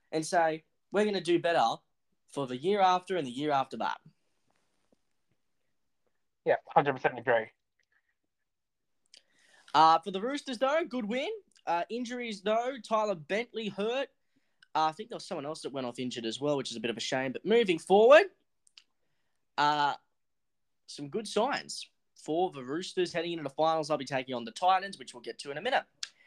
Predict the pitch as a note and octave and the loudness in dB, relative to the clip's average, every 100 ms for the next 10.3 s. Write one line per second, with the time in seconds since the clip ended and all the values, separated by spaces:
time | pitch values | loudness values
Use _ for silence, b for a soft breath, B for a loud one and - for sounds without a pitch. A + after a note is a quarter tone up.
0 | B B - E3 F3+ F3+ - F#3+ D4+ D4+ | B B 6 8 8 6 -2 -2 -2 2
1 | D4+ - D4+ C#4+ - D4+ - A#3 C4 C4+ | 0 0 -4 -4 -6 -10 -6 -2 0 -2
2 | A#3 - B3 C4+ E3+ E3 A3 G#3+ F3 C3 | -6 -6 -4 -4 -6 -8 -8 -6 -6 -8
3 | - E3+ G3 A3 E3+ D#3 E3+ C#3+ D#3+ F#3 | -12 -6 -6 -6 -8 -10 -10 -8 -6 -6
4 | D#3+ D#3+ D3+ D#3 D#3+ C#3 - D3+ E3+ D#3 | -6 -8 -4 -4 -4 -8 -10 -12 -12 -8
5 | D#3 D#3 B2 D3 C3+ G#2 _ _ _ _ | -4 -2 -4 -8 -10 -10 _ _ _ _
6 | _ _ _ _ _ _ _ _ _ D3 | _ _ _ _ _ _ _ _ _ -4
7 | A2+ A#2 A2 B2+ - A#2+ A2 - D#3+ - | -4 -10 -4 -4 -4 -10 -12 -6 -6 -6
8 | - D3+ C3+ C3 C3 - _ _ _ _ | -12 0 2 2 -4 -10 _ _ _ _
9 | _ _ _ _ _ _ _ _ _ _ | _ _ _ _ _ _ _ _ _ _
10 | - C3+ - | -12 -12 -14